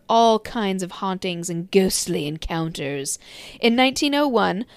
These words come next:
the Prospect Valley Elementary School stood where the Vogue Theater now stands. Oh,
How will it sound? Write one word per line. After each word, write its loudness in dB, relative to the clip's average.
the -2
Prospect 0
Valley 2
Elementary 0
School 2
stood 2
where 2
the -4
Vogue 4
Theater 2
now 0
stands. 0
Oh, 10